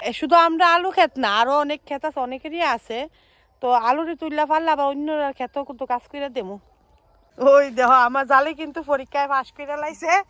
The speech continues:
আলু বাছাবাছি ফাঁস। ওই তাইনের থেকে শিক্ষা লাইছে কেমনে আলু তুলন লাগবো। আর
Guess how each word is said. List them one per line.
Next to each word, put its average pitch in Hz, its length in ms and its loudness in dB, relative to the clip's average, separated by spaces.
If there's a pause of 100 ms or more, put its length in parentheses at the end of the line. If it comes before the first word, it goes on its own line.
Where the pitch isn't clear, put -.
(260)
আলু 277 280 -4 (280)
বাছাবাছি 269 680 -6 (600)
ফাঁস। 320 240 6 (440)
ওই - 180 -14
তাইনের 277 300 0
থেকে 302 220 -6
শিক্ষা 277 260 -4
লাইছে 262 220 -2 (140)
কেমনে 247 300 -6
আলু 254 180 -2
তুলন 247 200 -8 (120)
লাগবো। 95 240 -12 (960)
আর 220 100 0